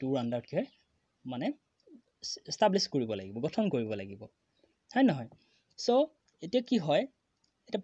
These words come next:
পাৰ্টনাৰশ্বিপ ডিড, পাৰ্টনাৰশ্বিপ ডিডখন অংশীদাৰী যিবিলাক দলিল হয়, সেইবিলাক মেইনলি কি হয়, অংশীদাৰী প্ৰতিষ্ঠানটো কেনেকৈ চলোৱা হ'ব, তাত কি কি ৰুলছ এণ্ড ৰেগুলেশ্যনছ ফ'ল' কৰা হ'ব, চ' এইবিলাক চুক্তিৰ কথা মেনশ্যন থাকে। তাৰ লগতে, তাৰ লগতে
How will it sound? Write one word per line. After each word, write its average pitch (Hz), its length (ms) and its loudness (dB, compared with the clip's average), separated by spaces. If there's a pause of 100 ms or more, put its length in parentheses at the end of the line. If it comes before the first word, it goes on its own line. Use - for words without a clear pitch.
পাৰ্টনাৰশ্বিপ 196 560 0
ডিড, 165 200 2 (140)
পাৰ্টনাৰশ্বিপ 196 480 -2
ডিডখন 147 320 2
অংশীদাৰী 196 300 0
যিবিলাক 180 260 -2
দলিল 147 380 0
হয়, 143 200 -6 (300)
সেইবিলাক 202 560 -2
মেইনলি 143 320 0
কি 120 160 -10
হয়, 180 120 0 (840)
অংশীদাৰী 214 380 0
প্ৰতিষ্ঠানটো 156 540 -4
কেনেকৈ 120 380 -4
চলোৱা 135 320 0
হ'ব, 123 180 -4 (840)
তাত 156 120 0 (100)
কি 175 160 -2
কি 190 140 2
ৰুলছ 160 260 0
এণ্ড 165 120 0
ৰেগুলেশ্যনছ 143 460 0
ফ'ল' 143 280 0
কৰা 147 180 2
হ'ব, 135 100 -4 (600)
চ' 220 100 6 (220)
এইবিলাক 233 380 4 (300)
চুক্তিৰ 180 380 0
কথা 165 240 -2
মেনশ্যন 139 360 0
থাকে। 120 320 -4
তাৰ 151 240 2
লগতে, 143 380 4 (920)
তাৰ 165 180 6
লগতে 151 400 0